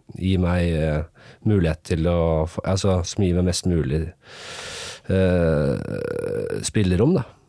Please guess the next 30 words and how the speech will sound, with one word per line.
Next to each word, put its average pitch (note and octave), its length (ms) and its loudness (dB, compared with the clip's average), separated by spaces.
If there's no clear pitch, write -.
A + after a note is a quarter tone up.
Så G#2+ 200 0
si, G#2+ 200 2
eh, G2 320 4
hvis G2 120 -2
du B2+ 80 4
gjør G#2+ 120 6
noe F#2+ 100 2
halvveis, G2 560 2
eh, F#2+ 420 0
hvis F2 180 -2
du, F2+ 100 2
eh, D#2+ 300 2
setter - 560 0
inn, F#2 460 2
eh, E2 1400 -2
ja, F#2 120 2
vel, A#2 200 6
hvis A#2+ 140 2
du D#3 80 6
er D3+ 60 6
dårlig B2 180 8
til - 80 -2
å - 40 -2
sette B2 160 0
inn A#2+ 100 4
i C#3 60 0
oppvaskmaskin, A#2 680 2
som A2+ 160 0
er G#2+ 180 4
i G2 160 0